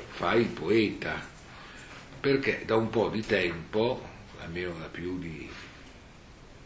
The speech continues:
eh sì, da qualche centinaio d'anni, esistono tradizioni poetiche che lamentano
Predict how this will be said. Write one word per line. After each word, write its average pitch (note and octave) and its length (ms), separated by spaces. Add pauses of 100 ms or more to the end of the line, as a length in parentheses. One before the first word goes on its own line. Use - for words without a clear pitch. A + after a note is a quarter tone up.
(360)
eh - 80
sì, - 200
da F#2+ 100
qualche G#2+ 280
centinaio G2 640
d'anni, F#2 600 (1080)
esistono B2 640
tradizioni G2+ 680
poetiche A2 880
che G#2+ 180
lamentano F#2+ 1000